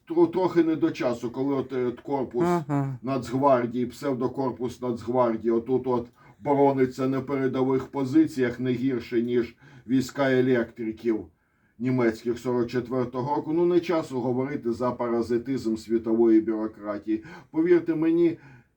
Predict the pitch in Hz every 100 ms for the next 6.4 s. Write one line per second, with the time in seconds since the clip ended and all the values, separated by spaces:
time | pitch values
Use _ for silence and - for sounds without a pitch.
0 | _ - 175 180 165 165 139 117 113 117
1 | 117 117 117 113 113 113 131 123 117 113
2 | 110 110 110 110 90 85 - _ - -
3 | 127 131 123 123 120 131 120 107 107 -
4 | 107 98 90 90 113 156 165 156 185 175
5 | 160 - _ - 135 151 - 147 131 -
6 | 120 101 95 92